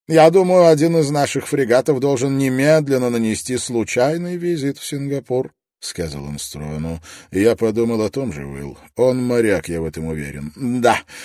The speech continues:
это вы тонко разыграли, Дирк", — Лонгстафф покрутил в руках чашку. "И он производит впечатление на редкость хитрого и осмотрительного человека.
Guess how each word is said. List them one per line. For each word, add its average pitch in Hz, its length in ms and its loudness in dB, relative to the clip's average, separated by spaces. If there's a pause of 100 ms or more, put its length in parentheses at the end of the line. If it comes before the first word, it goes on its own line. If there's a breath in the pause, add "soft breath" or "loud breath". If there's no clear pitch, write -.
(220 loud breath)
это 220 400 4
вы 247 120 0
тонко 214 540 4
разыграли, 190 600 0
Дирк", — 165 520 0
Лонгстафф 82 720 -8
покрутил 80 560 -12
в 73 80 -12
руках 71 340 -14
чашку. 69 500 -14 (440)
"И 113 80 4
он 139 280 6
производит 180 640 6
впечатление 160 800 0
на 156 200 -2
редкость 165 800 0
хитрого 160 760 -4
и 160 60 0
осмотрительного 139 1040 -4
человека. 120 640 -2